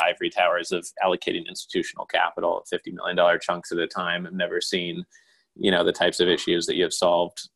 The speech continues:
you know, as kind of boots on the ground over the last fifteen years, basically, you're saying, right?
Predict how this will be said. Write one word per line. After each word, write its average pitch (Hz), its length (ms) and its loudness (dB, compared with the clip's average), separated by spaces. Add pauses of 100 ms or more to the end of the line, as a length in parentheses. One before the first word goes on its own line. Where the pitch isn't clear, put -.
(220)
you 95 100 0
know, 87 140 0
as 85 100 -2
kind 87 200 -2
of 82 80 -6
boots 90 240 0
on 82 100 -4
the 82 80 -8
ground 85 380 -2
over 80 60 -6
the 85 100 -2
last 85 300 2
fifteen 82 380 -6
years, 82 260 -4
basically, - 360 -6
you're - 80 -4
saying, - 280 -4
right? 87 260 0